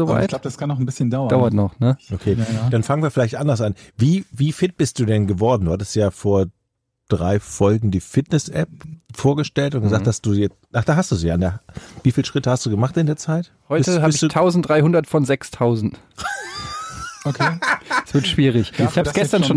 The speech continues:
Speaker 1: schon, gestern hab ich's auch schon nicht
Speaker 2: fünfzehn Uhr dreißig
Speaker 1: geschafft.
Speaker 2: ist.
Speaker 1: Ja. Aber
Speaker 2: Aber
Speaker 1: ich,
Speaker 2: ich mein,
Speaker 1: ja.
Speaker 2: du musst doch zu allen möglichen Dingen mal hin. Irgendwo mal eine Kleinigkeit einkaufen oder sonst irgendwie was in der Nähe.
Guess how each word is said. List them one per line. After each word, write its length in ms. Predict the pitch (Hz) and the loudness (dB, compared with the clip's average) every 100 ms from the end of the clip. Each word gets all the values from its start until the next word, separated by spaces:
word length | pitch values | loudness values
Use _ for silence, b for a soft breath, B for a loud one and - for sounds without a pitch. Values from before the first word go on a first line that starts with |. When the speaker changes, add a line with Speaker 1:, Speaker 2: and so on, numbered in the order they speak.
| - | 0
Speaker 1:
schon, 60 | 165 | 0
gestern 240 | 156 170 143 | 0 2 0
hab 80 | 131 | 0
ich's 100 | - | 0
auch 140 | 143 | 0
schon 100 | 143 | 2
nicht 120 | 165 | 2
Speaker 2:
fünfzehn 180 | 139 123 | 0 -2
Uhr 20 | |
dreißig 220 | 151 175 - | -4 -6 -6
Speaker 1:
geschafft. 180 | 135 - | -8 -6
Speaker 2:
ist. 60 | - | -4
Speaker 1:
Ja. 200 | 113 117 B B B | -2 -2 B B B
Aber 220 | 151 180 | 0 2
Speaker 2:
Aber 100 | 147 | 2
Speaker 1:
ich, 120 | - | 0
Speaker 2:
ich 40 | 165 | 0
mein, 240 | 160 156 _ _ _ | 0 -2 _ _ _
Speaker 1:
ja. 160 | 139 131 | 2 4
Speaker 2:
du 80 | 156 | 2
musst 220 | 220 233 | 0 -4
doch 80 | - | -8
zu 200 | - - | -10 -4
allen 180 | 190 | 0
möglichen 220 | 190 - 170 | 0 0 2
Dingen 140 | 175 | 2
mal 120 | 165 | 2
hin. 180 | 160 170 | 2 2
Irgendwo 240 | 131 151 | 2 2
mal 180 | 151 143 | 2 2
eine 140 | 135 135 | 0 0
Kleinigkeit 460 | 160 151 - 135 | 0 0 0 -4
einkaufen 680 | 127 139 139 143 127 127 131 | 0 0 0 0 -2 0 0
oder 180 | 117 113 | 2 2
sonst 300 | 127 131 127 | 0 -2 0
irgendwie 240 | 117 123 | 0 2
was 200 | 120 - | 0 0
in 100 | 123 | 2
der 100 | 117 | 4
Nähe. 360 | 117 120 120 | 2 2 0